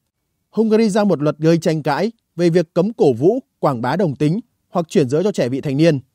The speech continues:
Luật này đã khiến các nhà hoạt động nổi giận và các chính trị gia châu Âu xem đây như một màn tấn công nhằm vào sự công nhận và quyền lợi của cộng đồng L G B T Q cộng. L G B T Q cộng,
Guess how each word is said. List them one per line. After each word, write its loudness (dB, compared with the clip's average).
Luật 0
này -2
đã -2
khiến -2
các -2
nhà -2
hoạt -2
động -2
nổi 4
giận -4
và -2
các -2
chính -2
trị -4
gia -2
châu -2
Âu 2
xem -4
đây 2
như 0
một -2
màn -4
tấn -4
công 2
nhằm -4
vào -2
sự -4
công -2
nhận -2
và -2
quyền -2
lợi -4
của -6
cộng -4
đồng -2
L 2
G 0
B 2
T -4
Q 0
cộng. 0
L 4
G 2
B 2
T 0
Q 0
cộng, -2